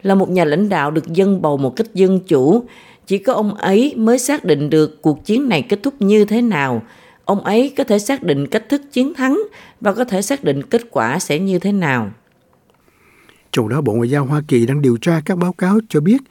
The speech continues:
Speaker 2: lực lượng ly khai hoặc do Nga hậu thuẫn đã bắt giữ ít nhất hai công dân Mỹ là Alex Gruevski và Andy Huỳnh.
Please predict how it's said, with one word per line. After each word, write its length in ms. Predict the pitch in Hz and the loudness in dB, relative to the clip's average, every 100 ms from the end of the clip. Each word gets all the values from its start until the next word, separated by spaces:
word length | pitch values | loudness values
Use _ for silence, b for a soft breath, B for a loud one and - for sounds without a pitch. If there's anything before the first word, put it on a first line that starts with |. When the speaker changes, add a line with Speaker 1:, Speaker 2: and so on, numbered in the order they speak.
| b b b b | b b b b
Speaker 2:
lực 100 | - | -4
lượng 220 | 143 135 170 | 0 0 0
ly 100 | 175 | -2
khai 360 | 180 170 165 143 | -2 -2 -2 -4
hoặc 180 | 123 - - | -6 -10 -2
do 160 | 175 | 0
Nga 160 | 175 170 | 2 2
hậu 160 | 143 120 | 0 0
thuẫn 260 | 110 135 220 b b b _ | 0 0 -2 b b b _
đã 120 | - 143 | -6 -2
bắt 160 | 220 - | -2 2
giữ 240 | 123 190 | 2 2
ít 100 | 247 - | 0 2
nhất 140 | 240 - | 0 0
hai 180 | - 160 | -6 -2
công 220 | 165 160 | 0 0
dân 160 | 170 | 2
Mỹ 240 | 151 123 190 b b b b - | 2 0 -2 b b b b -2
là 240 | 123 117 - _ _ | -2 -4 -10 _ _
Alex 280 | 147 160 208 - - | -2 -2 -2 -6 -6
Gruevski 600 | 147 165 170 - - - | 2 4 2 0 -10 -8
và 380 | 135 123 113 98 | -4 -4 -4 -4
Andy 320 | 160 160 156 151 | -2 2 2 2
Huỳnh. 340 | 143 113 | 0 -2